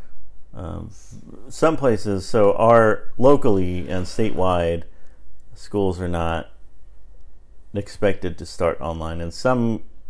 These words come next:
counties that have had reasonable numbers, they can start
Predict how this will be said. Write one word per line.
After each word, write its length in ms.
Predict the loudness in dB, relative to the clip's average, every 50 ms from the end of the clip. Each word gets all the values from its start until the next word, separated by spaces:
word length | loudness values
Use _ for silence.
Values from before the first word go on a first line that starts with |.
| -6 -4
counties 520 | -2 0 0 0 0 0 -2 -2 -2 -2
that 140 | -2 0 0
have 240 | 2 0 2 0 0
had 440 | 0 2 2 2 0 0 0 -2 0 0 0 0 0 -2 -4 -4 -4 -4 -4
reasonable 640 | -2 -2 -2 -2 -2 -2 -2 -2 -2 -2 -2 -2 -2
numbers, 460 | -2 -2 0 0 0 0 0 0 -2
they 120 | -2 -2
can 320 | -4 -2 0 0 0 2 0
start 500 | 0 0 0 0 0 0 -2 -4 -6